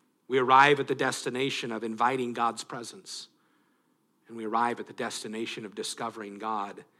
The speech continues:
giving honor. Humility, when applied to any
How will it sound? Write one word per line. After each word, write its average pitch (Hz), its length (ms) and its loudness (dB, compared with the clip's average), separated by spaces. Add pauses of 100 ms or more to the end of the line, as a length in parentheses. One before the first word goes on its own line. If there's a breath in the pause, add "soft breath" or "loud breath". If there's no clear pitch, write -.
(440 soft breath)
giving 101 240 -8
honor. 87 360 -14 (1200)
Humility, 143 580 2
when 117 140 0
applied 113 580 0
to - 260 -8
any 147 540 -4